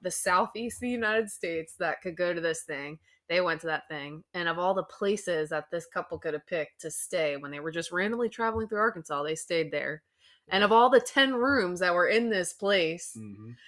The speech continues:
Speaker 1: that they could have chosen, they stayed in the same exact room that we stayed in for our wedding. It was just, it was crazy. And then we immediately bonded with them too. They were, they're such a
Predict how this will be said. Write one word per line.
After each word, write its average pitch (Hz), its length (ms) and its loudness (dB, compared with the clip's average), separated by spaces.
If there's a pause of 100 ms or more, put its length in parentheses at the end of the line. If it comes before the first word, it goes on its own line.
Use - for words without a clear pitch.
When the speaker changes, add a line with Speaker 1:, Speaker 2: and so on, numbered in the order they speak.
(560)
Speaker 1:
that 180 180 4
they 185 160 2
could 196 240 2
have 170 320 0
chosen, 160 840 -4
they 156 100 -2
stayed 165 220 -2
in 160 60 -4
the 160 80 -6
same 156 260 -8
exact 151 320 -4
room 147 220 -4
that 143 160 -6
we 151 100 -6
stayed 139 280 -6
in 135 160 -8
for 147 160 0
our 147 180 0
wedding. 180 360 -6 (320)
It 175 100 0
was 180 260 0
just, 185 240 2
it 202 80 4
was 190 200 0
crazy. 156 600 -4
And 220 120 -2
then 277 100 2
we 320 100 6
immediately 233 480 4
bonded 180 380 2
with 170 120 -4
them 160 260 -2
too. 160 300 0
They 160 140 2
were, 175 180 -4
they're 170 100 0
such - 220 -10
a 156 80 -14